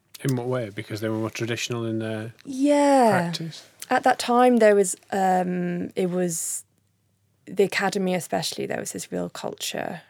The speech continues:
Speaker 2: And even my degree, actually, which was very traditional, there was certain, a lot of people were very, very,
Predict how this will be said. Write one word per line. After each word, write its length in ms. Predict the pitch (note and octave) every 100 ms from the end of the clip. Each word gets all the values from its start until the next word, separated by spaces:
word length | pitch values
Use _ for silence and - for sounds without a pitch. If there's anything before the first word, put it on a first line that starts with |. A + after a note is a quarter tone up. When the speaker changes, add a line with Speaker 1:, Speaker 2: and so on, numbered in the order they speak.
| -
Speaker 2:
And 120 | G3
even 220 | G3 G#3 F#3+
my 120 | E3+
degree, 300 | E3 F#3 F3
actually, 360 | - - - -
which 180 | -
was 120 | - F3
very 360 | - - -
traditional, 720 | - - E3 - - - - D#3+ _ _ _ _ _ _ _ _ - -
there 80 | F#3+
was 100 | E3
certain, 640 | G3 F#3+ F3+ F3 E3+ G3 -
a 60 | -
lot 140 | G#3+ -
of 200 | F3+ G#3+ _ _ _
people 320 | E3+ G#3 F#3+
were 80 | F3
very, 300 | E3 F3+ F3
very, 520 | E3 F3 E3 E3 E3